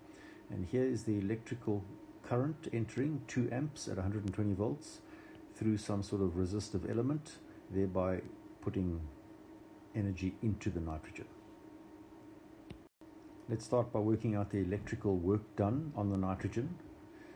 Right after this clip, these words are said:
Now remember from your electrical studies, power is volts times amps. So a hundred and twenty volts at two amps is two hundred and forty watts or two hundred and forty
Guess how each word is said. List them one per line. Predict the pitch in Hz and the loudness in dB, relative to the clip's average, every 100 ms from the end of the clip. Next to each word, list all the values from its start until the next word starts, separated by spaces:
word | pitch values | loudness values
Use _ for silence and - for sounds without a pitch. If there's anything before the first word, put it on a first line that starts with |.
| - 101 | -10 -2
Now | |
remember | 95 104 110 104 | 2 4 4 2
from | - 104 | 2 2
your | 98 | 2
electrical | 92 107 110 107 | 2 0 0 -2
studies, | - 113 135 127 | 0 0 0 -4
power | - 110 113 117 104 | -2 0 2 0 0
is | 101 85 - | -2 -4 -6
volts | 85 95 104 - | 0 2 2 -2
times | - 87 85 87 | -2 0 0 0
amps. | 120 147 - - - - - - - - | 0 -2 -6 -12 -16 -18 -18 -18 -18 -6
So | 98 | 0
a | 95 | 0
hundred | 90 110 110 | 2 2 2
and | 107 | 2
twenty | 120 113 | 4 4
volts | 104 107 143 - - - - | 4 4 2 -2 -10 -12 -8
at | 98 - - | -6 -6 0
two | 131 127 | 2 4
amps | 147 151 - - - - - - - | 0 -2 -6 -10 -12 -18 -18 -10 -2
is | 95 - | -2 -2
two | - 123 | 0 4
hundred | 110 107 | 4 4
and | 101 95 | 2 2
forty | 104 104 | 0 2
watts | 92 92 123 - | 4 4 2 0
or | 92 - | -4 -2
two | 107 | 0
hundred | 95 90 | 0 0
and | 87 | -2
forty | - 95 | -2 0